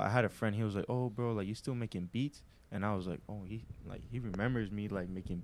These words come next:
beats on my phone." And he's like, "Yeah, bro, I got a friend who's a rapper and stuff, bro. Like, I need just, he needs beats, bro. Like, send him shit."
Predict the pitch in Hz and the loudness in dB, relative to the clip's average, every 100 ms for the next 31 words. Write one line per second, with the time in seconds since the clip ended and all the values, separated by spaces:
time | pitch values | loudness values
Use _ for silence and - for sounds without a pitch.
0 | - 107 - 92 87 - 104 120 101 - | 2 2 2 0 -2 -2 0 0 -2 -10
1 | - - - 101 101 98 92 - - - | -20 -20 -10 -6 -2 -2 -4 -8 -16 -2
2 | 95 98 92 90 90 98 90 - 104 98 | 4 4 4 4 4 4 2 0 0 2
3 | 95 90 87 92 101 - 101 90 101 87 | 0 0 2 4 4 0 -6 -4 -4 -2
4 | 90 87 87 85 - - 98 101 101 95 | 0 0 0 -4 -12 -6 -2 0 -2 -4
5 | - - 110 110 98 - 107 123 - 104 | -8 -4 0 0 0 -2 -2 -2 -2 0
6 | 104 95 90 107 113 104 - 90 | 2 2 0 0 0 -2 -6 -10